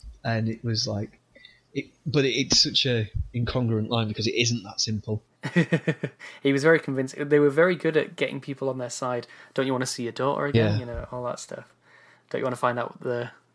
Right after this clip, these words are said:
Speaker 2: gender of your baby?" Yeah, him in particular, he's, uh, he's credited as the bearded man. Kiwi, Kiwi Lyman.
Speaker 1: His
Speaker 2: Yeah.
Speaker 1: character very much comes into it in the second half of the film as well. Um,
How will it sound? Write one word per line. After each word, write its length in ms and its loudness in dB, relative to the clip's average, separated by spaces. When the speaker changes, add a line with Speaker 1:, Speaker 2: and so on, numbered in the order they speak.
Speaker 2:
gender 340 0
of 80 -6
your 120 -8
baby?" 380 -4
Yeah, 180 6
him 140 2
in 80 0
particular, 400 -2
he's, 280 -8
uh, 220 0
he's 240 -4
credited 460 -2
as 80 -12
the 120 -4
bearded 380 -2
man. 220 -8
Kiwi, 520 0
Kiwi 320 -4
Lyman. 380 -6
Speaker 1:
His 160 6
Speaker 2:
Yeah. 60 0
Speaker 1:
character 360 2
very 180 4
much 160 2
comes 220 0
into 240 0
it 60 -2
in 60 0
the 60 0
second 340 2
half 280 0
of 80 -20
the 40 -14
film 300 2
as 120 0
well. 260 0
Um, 400 0